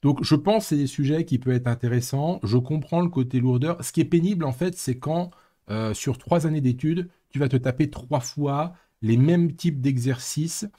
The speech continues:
euh, soit dans les mêmes langages, soit dans des langages différents.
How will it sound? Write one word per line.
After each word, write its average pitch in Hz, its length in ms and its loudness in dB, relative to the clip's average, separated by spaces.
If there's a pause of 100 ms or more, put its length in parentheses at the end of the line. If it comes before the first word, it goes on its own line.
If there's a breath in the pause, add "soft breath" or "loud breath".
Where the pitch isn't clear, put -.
(400 soft breath)
euh, 110 1700 -2
soit - 200 -2
dans 170 100 4
les 156 60 2
mêmes 147 180 2
langages, 151 420 0
soit 160 140 -2
dans 135 120 2
des 123 60 2
langages 135 280 0
différents. 120 380 -2